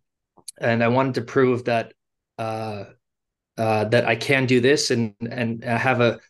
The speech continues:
a real operation running and, uh, every season getting better and, and improving, uh, uh, myself and, and the, and the output. Um, and then, you know, after several years, uh, you know, I've,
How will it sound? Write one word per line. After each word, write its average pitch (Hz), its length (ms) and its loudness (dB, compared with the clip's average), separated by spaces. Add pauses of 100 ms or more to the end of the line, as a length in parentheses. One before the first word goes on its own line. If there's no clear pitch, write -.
(120)
a 117 100 0
real 127 240 4
operation 117 560 -2
running 110 380 -6
and, 104 220 -8 (340)
uh, 104 300 2
every 131 220 2
season 127 680 0
getting 117 300 -2
better 123 340 0
and, 117 240 -6
and 107 400 -12
improving, 120 720 0 (460)
uh, 104 400 -2 (340)
uh, 104 420 -4
myself 117 720 -2
and, 107 160 -6
and 113 200 -6
the, 110 160 -4
and 110 200 -6
the 104 200 -6
output. 117 420 -2 (800)
Um, 101 600 -6
and 117 180 2
then, 113 220 2
you 117 80 0
know, 107 220 -4
after 127 360 0
several 123 320 2
years, 147 720 2
uh, 113 540 -6 (140)
you 117 120 -2
know, 104 260 -6
I've, 113 220 -4